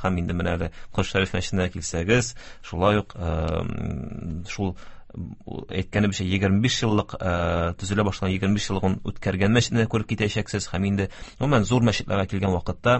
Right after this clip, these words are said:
шунысы күңелле, анда халык та күп була, һәм инде, ничектер, ул үзенә күрә бер, э, рух өсти,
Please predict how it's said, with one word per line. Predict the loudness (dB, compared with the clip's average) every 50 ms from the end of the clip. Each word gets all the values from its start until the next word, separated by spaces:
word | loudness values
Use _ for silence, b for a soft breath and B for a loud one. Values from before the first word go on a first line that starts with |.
| 2 -2
шунысы | -2 -2 -2 -2 -4 -6
күңелле, | -4 -2 -2 0 0 0 0 0
анда | 0 0 -2 -2 -2
халык | 0 2 2 2 2 0 -4
та | -4 -6
күп | -4 -2 0 0 2 2 0
була, | 0 0 -2
һәм | -2 -2 -2 0 0
инде, | 0 0 0 0 B B B B B
ничектер, | -6 -6 -6 -6 -4 -4 -4 -4
ул | -2 -2 -2 -2 -2 -2 -4
үзенә | -2 -2 -2 -2 -2
күрә | -4 -4 -4 -4 -2
бер, | 0 0 0 0 B B B B B B
э, | -8 -6 -6 -4 -6 -6 -8 -8 -10 -10 -10 -10 -10 -8 -4
рух | 0 2 2 2 2 0 -4 -6
өсти, | -6 -6 -6 -6 -6 -6 -6